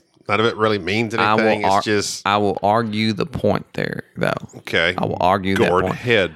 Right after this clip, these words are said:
Speaker 2: First off, let me digress a little bit. Mombasa is a game by, is it Alexander Pfister? It's a Pfister.
Speaker 1: Correct.
Speaker 2: It was the game that he did just prior to a very popular game that you may have heard of, Great Western Trail.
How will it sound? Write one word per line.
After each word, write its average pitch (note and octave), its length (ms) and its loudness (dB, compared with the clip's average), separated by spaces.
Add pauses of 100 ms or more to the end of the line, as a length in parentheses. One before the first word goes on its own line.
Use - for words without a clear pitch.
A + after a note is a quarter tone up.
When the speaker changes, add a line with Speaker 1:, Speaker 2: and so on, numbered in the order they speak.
(120)
Speaker 2:
First - 380 -2
off, A#2+ 160 0
let G2+ 100 0
me G2 200 -2 (140)
digress G2 520 0
a - 20 -8
little F#2 140 0
bit. F#2 240 0 (100)
Mombasa G#2+ 800 0
is G2 160 -4
a G2+ 40 -6
game G2+ 280 -4
by, F#2 280 2 (140)
is G2+ 180 2
it F#2+ 60 -6
Alexander A#2+ 500 2
Pfister? C3+ 400 0
It's - 140 -2
a - 60 0
Pfister. - 320 2
Speaker 1:
Correct. A2 500 -2 (360)
Speaker 2:
It D3+ 80 4
was D3 160 2
the B2+ 80 4
game F3 260 2
that G3+ 120 2
he D#3 120 2
did D#3 260 0
just D#3+ 300 -2
prior C3 640 2
to A2+ 280 0
a G2 160 0
very E3+ 300 0
popular G2+ 420 0
game G2+ 220 2
that G2 160 0
you A2 40 4
may G#2+ 140 4
have F#2+ 140 0
heard G2+ 180 2
of, G2 140 2
Great A2 280 0
Western G#2+ 460 0
Trail. F#2+ 400 0